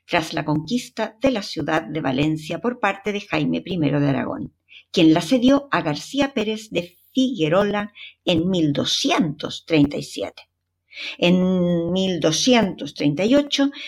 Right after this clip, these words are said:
pasa a manos del abad del monasterio de Santa María de Ripoll. Más tarde pasó a manos de la corona,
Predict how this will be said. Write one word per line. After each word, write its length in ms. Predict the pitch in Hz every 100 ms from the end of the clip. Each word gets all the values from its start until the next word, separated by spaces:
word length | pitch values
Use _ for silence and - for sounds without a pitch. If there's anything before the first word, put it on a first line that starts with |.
| - -
pasa 500 | 294 294 - 285 -
a 120 | 165
manos 480 | 175 196 196 202 -
del 300 | 170 160 -
abad 360 | 175 147 208 - - -
del 180 | 165
monasterio 640 | 160 156 147 - 175 170 160
de 80 |
Santa 400 | 156 160 156 156
María 380 | 156 147 214 240
de 100 | 220
Ripoll. 480 | 220 220 - - - _ _ _ _ _ -
Más 180 | -
tarde 460 | - 262 196 - - _ -
pasó 260 | - -
a 40 | 160
manos 180 | 180 -
de 80 | 147
la 120 | 135
corona, 480 | 139 226 269 294